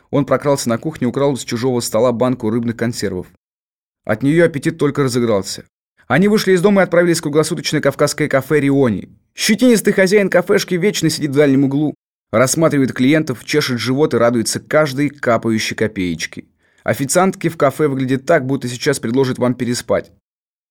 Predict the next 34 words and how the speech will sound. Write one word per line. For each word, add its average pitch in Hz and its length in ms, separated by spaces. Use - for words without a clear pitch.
Она 131 180
покрутила 135 400
камеру 131 340
в 127 40
руках. 135 340
«Знаешь, 147 440
а 117 160
пара - 300
кадров 160 440
ещё 160 220
осталась». 123 560
Обе 143 260
эти 135 140
карточки - 460
они 117 220
тоже 160 220
потом 107 300
напечатали. 104 640
На 147 160
первой 170 540
людоедски 143 500
скалясь 147 360
девушка 143 360
сидит 156 260
перед 131 180
тарелками 135 440
с - 100
маринованными 123 540
грузинскими 117 580
перцами, 117 540
крупно 151 300
нарезанным 131 500
лавашом 117 460
и 127 320